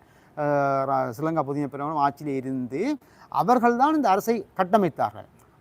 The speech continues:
அவர்களால் நியமிக்கப்பட்டவர்கள் இந்த அரசாங்க ஊழியர்கள். ஆகவே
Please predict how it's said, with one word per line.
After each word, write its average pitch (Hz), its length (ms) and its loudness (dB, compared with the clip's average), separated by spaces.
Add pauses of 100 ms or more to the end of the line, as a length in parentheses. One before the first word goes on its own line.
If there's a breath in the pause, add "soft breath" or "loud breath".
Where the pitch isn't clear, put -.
அவர்களால் 226 480 4
நியமிக்கப்பட்டவர்கள் 208 760 -2
இந்த 208 120 0
அரசாங்க 202 260 -4 (120)
ஊழியர்கள். 143 380 -4 (840)
ஆகவே 190 280 2